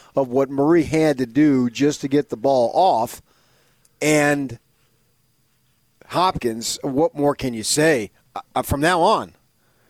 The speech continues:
you no longer have Hops. You have Hopkins. I mean, that was just sensational. What an athletic play on both sides. I thought, you know, I was watching the game, I thought that they would maybe go try to get downfield a little bit more, but then when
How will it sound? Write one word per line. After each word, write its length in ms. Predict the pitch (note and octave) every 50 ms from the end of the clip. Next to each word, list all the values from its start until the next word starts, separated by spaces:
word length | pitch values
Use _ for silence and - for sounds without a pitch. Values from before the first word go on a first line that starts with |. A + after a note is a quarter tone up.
| _ _ _ -
you 120 | C#3+ D#3
no 160 | D#3 D#3 D#3
longer 280 | D#3 E3 F3 F3 E3 D#3
have 140 | D#3+ D3+ A#2+
Hops. 420 | C3+ F3+ G3 E3 A#2+ G#2 - - -
You 140 | D3 F3 E3
have 100 | C3 G2+
Hopkins. 640 | G#2+ D#3+ D3 C#3+ - - F3 E3 C3+ A2 - - - _ _ _ _ _ _ _ -
I 40 | -
mean, 140 | - C4
that 160 | - D3+ F#3+ G3
was 200 | F#3 D#3+ C3 -
just 300 | - - D3 C#3 - -
sensational. 760 | - E3 D#3+ D3 - - - - G3 F#3 A#3 A#3 - D3 C3 A#2+
What 140 | B2 E3+ A3
an 120 | C4 C#4+
athletic 580 | D#3 C3+ A#2 - A#2+ A#2+ C3+ E3+ G3+ F3+ - -
play 300 | - - C3 E3 G#3+ F#3+
on 140 | C3+ A#2 G#2+ - -
both 240 | A#2+ C3 E3 F3+
sides. 500 | - - - B2 C3 F3 G3 D#3 B2 - - - - - - - - -
I 220 | C#3+ E3+ A3 C4
thought, 200 | - - F3 D3+
you 100 | C3+ C#3
know, 60 | C#3+ D3+
I 40 |
was 100 | D#3 C#3
watching 320 | C3+ C#3+ D3 D#3 - - C3
the 80 | A#2
game, 360 | G#2 A2 C3+ D#3 E3+ D#3 C3 A#2+
I 160 | A#2+ D3+ E3+
thought 360 | D#3+ - - D#3 C#3+ C#3 -
that 180 | B2+ C3+ C3 -
they 140 | - C3 C3
would 200 | A#2+ B2 B2 A#2
maybe 280 | B2 B2+ C3 B2 B2+
go 520 | A#2 G2+ B2+ C3 B2+ B2+ B2+ B2+ B2 A#2+ - _ - - - - - - _ _
try 240 | - - C#3 C3+
to 80 | C3 C3+
get 200 | A#2+ C3 B2+ G#2
downfield 600 | G2 C3+ C3+ C3+ C3 B2 - - C3+ C#3 C#3 C3+ B2+
a 40 | B2+
little 220 | B2+ C3 C3 C3
bit 140 | B2 C3 A#2+
more, 280 | B2 B2 A#2+ B2 B2
but 160 | A#2+ A#2 A#2 A2
then 240 | C#3 D3 D3+ D#3
when 280 | C#3 C3 B2+ B2 A#2 G#2+